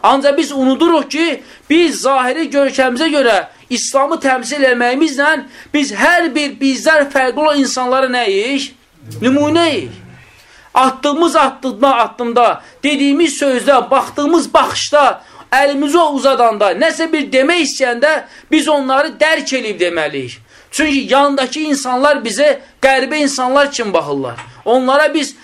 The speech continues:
hər bir halda dəvəti çatdırmağa çalışmalıyıq. Və elə insan da var ki, onun dəvəti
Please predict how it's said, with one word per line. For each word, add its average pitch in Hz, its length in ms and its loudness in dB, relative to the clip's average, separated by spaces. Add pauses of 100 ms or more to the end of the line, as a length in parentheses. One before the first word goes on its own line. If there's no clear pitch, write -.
(120)
hər 311 340 0
bir 277 120 0
halda 240 580 2 (200)
dəvəti 247 440 2
çatdırmağa 254 600 0
çalışmalıyıq. 185 680 -2 (360)
Və 240 140 4
elə 311 100 0 (120)
insan 277 340 -2
da 262 120 0
var 294 220 2
ki, 269 80 -12
onun 277 300 0
dəvəti 254 400 0